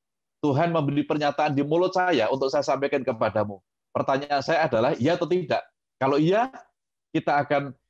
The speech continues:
kita akan diskusikan, kita akan konseling supaya Tuhan memberimu jodoh." Lalu diakui semuanya, itu bulan Agustus, akhirnya November sudah dilamar, Januari sudah menikah, tahun depan anaknya sudah lahir. Contoh kedua,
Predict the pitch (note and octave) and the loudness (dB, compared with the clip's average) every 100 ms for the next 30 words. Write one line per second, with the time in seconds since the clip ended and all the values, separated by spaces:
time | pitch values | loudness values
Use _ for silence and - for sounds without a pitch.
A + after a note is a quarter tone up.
0 | _ - C3+ C#3 C#3+ C3 B2+ C3+ A#2+ C#3+ | _ -6 -2 -2 -2 -2 -2 -2 -2 -2
1 | F3 D3+ C3+ B2+ C3+ B2+ B2+ B2+ C#3+ F3+ | 0 0 0 0 0 -2 -2 0 0 0
2 | A3+ - C#3+ - C3 B2+ D#3+ E3 D#3 C3+ | -2 -2 -4 0 0 2 2 0 2 0
3 | B2+ B2 B2+ G#2 A2 G2+ - _ _ _ | 0 0 -2 0 0 0 -4 _ _ _
4 | _ _ _ A2 B2+ B2 G#2 G#2 B2+ A#2+ | _ _ _ 0 0 2 0 0 -2 0
5 | C3 B2 B2+ C3+ D#3+ B3 - _ _ _ | -2 0 0 2 0 -2 -4 _ _ _
6 | _ _ A2+ C#3 - B2 B2+ A#2 B2 A2+ | _ _ -4 -4 0 0 2 0 0 -2
7 | - G#3+ - - - _ _ _ A2+ A2+ | 0 -2 -4 -10 -18 _ _ _ -4 0
8 | C3 C#3+ C3+ F3 F#3+ F3 D3+ - C3+ B2 | 0 0 0 0 0 2 0 0 -2 -2
9 | A#2 - _ - A#2+ A#2+ C3+ D#3+ A3 B3+ | -4 -10 _ -2 2 2 0 0 0 -4
10 | - B2 C3 D#3+ E3+ D3+ C3+ B2+ A#2+ B2+ | -2 0 2 2 2 0 2 0 0 -2
11 | C3 G3+ F#3 D#3+ C#3 C3 C3 C3 F#2 _ | 0 -2 0 -2 0 -2 0 -2 -4 _
12 | A#2 A2+ B2 B2 A2 G2 G2 F2 _ _ | -4 -4 -4 -2 0 0 -2 -6 _ _
13 | _ _ _ _ - - G3 A3+ G3 G3 | _ _ _ _ -8 -2 0 0 0 2
14 | G3 A#2 F2 | 2 2 -2